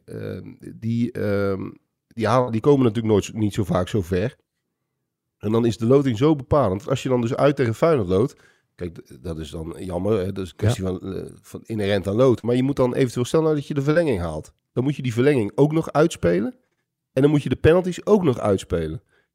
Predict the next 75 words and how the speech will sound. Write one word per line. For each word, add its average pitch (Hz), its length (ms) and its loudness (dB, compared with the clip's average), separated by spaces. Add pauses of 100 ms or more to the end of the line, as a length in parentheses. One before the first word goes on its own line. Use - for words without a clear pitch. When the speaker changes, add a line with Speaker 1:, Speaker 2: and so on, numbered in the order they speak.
(300)
Speaker 1:
In 110 100 -2
Engeland 139 280 4
hebben 107 180 -2
ze - 60 -10
natuurlijk 117 260 2
heel 107 80 4
lang 92 120 0
het 85 80 -8
replay 131 320 -2
systeem - 320 -2
Speaker 2:
Ja. 123 100 6
Speaker 1:
gehad. 123 320 -4
Als - 180 -8
je 92 60 -10
gelijk 110 320 2
speelde, 90 320 -4
had 87 140 -4
je 95 60 -8
de, 90 200 -8
daarna 101 280 0
recht 95 240 2
op 92 120 -4
een 107 100 -10
thuiswedstrijd. 127 800 -2 (640)
Nou, - 180 -10
dat 76 180 -12
was 87 120 -14
niet 98 120 -2
meer, 87 100 -2
op 82 80 -6
een 80 60 -16
gegeven 90 200 -4
moment 90 200 -4
niet 85 100 -4
meer, 92 100 -4
niet 95 80 -4
meer 92 120 0
vol 107 200 0
te 95 100 -4
houden. 90 200 -4
Dat 87 100 -10
doen 92 140 -4
ze 85 80 -10
nu 95 200 -2
alleen 95 240 -2
nog 92 140 -2
in 90 60 -4
de 80 100 -4
eerdere 104 380 0
rondes, 92 400 -2
zeg 87 220 -8
maar. 92 280 -8 (580)
Omdat 87 280 -8
anders 82 200 -6
krijg 82 180 -6
je 87 60 -6
een 82 80 -6
veel 92 140 0
te 87 120 -8
vol 90 200 -6
speelschema. 98 520 -4
Dat 98 100 -4
is - 80 -8
allemaal 107 180 -2
wel 98 80 0
begrijpelijk. 107 500 -2
Maar 110 120 -6
de, 107 160 -4
de 98 160 0
basisgedachte 104 720 2
klopt - 260 -4
daar 104 120 2
natuurlijk 87 320 -6
wel 90 120 -2
van. 78 300 -10